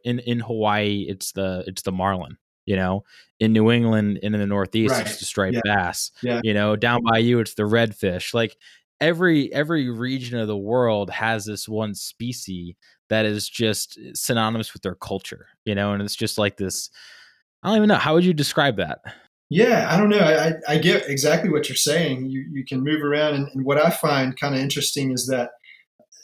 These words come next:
Speaker 2: in most cases, the tactics and the, you know, the, the types of things that you do to, to catch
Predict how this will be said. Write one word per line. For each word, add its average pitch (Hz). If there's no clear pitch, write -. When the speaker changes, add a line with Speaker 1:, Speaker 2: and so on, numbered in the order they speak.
Speaker 2:
in 139
most 160
cases, 135
the 120
tactics 147
and 127
the, 117
you 131
know, 120
the, 117
the 127
types 143
of 117
things 156
that 131
you 135
do 147
to, 131
to -
catch -